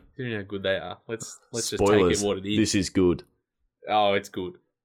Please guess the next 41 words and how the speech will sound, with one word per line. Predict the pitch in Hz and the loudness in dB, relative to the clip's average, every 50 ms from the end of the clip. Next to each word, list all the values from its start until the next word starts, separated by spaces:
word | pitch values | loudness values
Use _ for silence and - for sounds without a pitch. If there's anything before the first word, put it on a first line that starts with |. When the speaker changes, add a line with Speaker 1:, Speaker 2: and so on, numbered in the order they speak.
| _ _ - | _ _ 2
Speaker 2:
Oh, | 120 | 2
wait, | 127 123 | 2 4
Speaker 1:
It's | 117 | 4
Speaker 2:
are | - 113 | 4 4
Speaker 1:
good. | 113 113 110 | 4 4 4
Speaker 2:
we, | - | 2
um, | - 113 110 107 | 2 0 2 2
are | - 110 | 2 2
we | 110 113 | 2 2
doing | 110 120 113 120 127 | 4 4 2 2 2
spoilers | 123 - - 123 123 120 123 117 123 | 0 0 2 4 4 4 4 4 4
here? | 117 123 165 226 226 - _ _ _ _ _ _ _ _ _ _ _ _ _ _ _ _ | 2 2 2 0 -2 -8 _ _ _ _ _ _ _ _ _ _ _ _ _ _ _ _
Is | - 123 113 | -2 0 2
that | 110 117 113 113 | 4 4 4 4
something | - 127 107 107 104 107 | 4 4 4 4 2 2
Speaker 1:
Absolutely. | 117 131 127 - 104 92 90 90 - _ - | 0 -2 -2 -4 -6 -8 -8 -10 -14 _ -6
Speaker 2:
Okay. | 95 104 101 92 - 90 80 73 - 107 | -2 0 0 0 0 0 -2 -2 -4 -4
Speaker 1:
Absolutely. | 135 143 - - 127 123 127 127 120 113 113 127 156 165 - _ _ _ _ | -6 -4 -2 0 2 2 2 2 2 2 0 0 -2 -6 -12 _ _ _ _
Spoiler | - - - - - 127 131 131 131 120 | -12 -12 -10 -4 0 2 4 4 4 4
warning | 113 113 113 113 113 | 2 2 2 0 0
right | 113 113 110 104 | 0 -2 -2 -2
now. | 110 107 104 101 104 | -4 -4 -4 -2 -2
We're | 104 | -2
gonna | 107 107 107 104 | -2 -2 -4 -6
spoil | - - 110 104 95 | -4 -4 -2 -2 0
both | 104 104 101 101 | 0 -2 -2 -2
shows. | - - 104 95 90 90 - - - | -2 -4 -4 -2 -2 -4 -8 -10 -16
Speaker 2:
Spoil-, | - - - - 127 110 110 110 113 113 110 - - | -20 -20 -16 -4 0 4 4 6 6 6 4 2 0
spoilers | - - - 107 120 123 113 104 90 - | -6 -4 0 2 2 4 4 2 2 0
ahead, | 80 92 98 95 82 78 - - _ _ _ _ - | 0 0 0 -2 -2 -4 -10 -16 _ _ _ _ -2
Speaker 1:
Oh, | 160 120 | -2 -2
yeah. | 95 92 90 - - - | 0 -2 -4 -6 -8 -8
Speaker 2:
my | - 95 90 | -4 -2 -2
dudes. | 82 85 85 82 90 220 262 | 2 2 2 4 4 2 2
Speaker 1:
I | 285 | 0
don't | 302 330 262 - | 0 0 -2 0
think | - 135 113 | -2 -2 -2
we'd | 107 95 | -2 -4
be | - - - | -4 -6 -8
able | 131 120 123 | -6 -4 -4
to, | 107 98 | -6 -6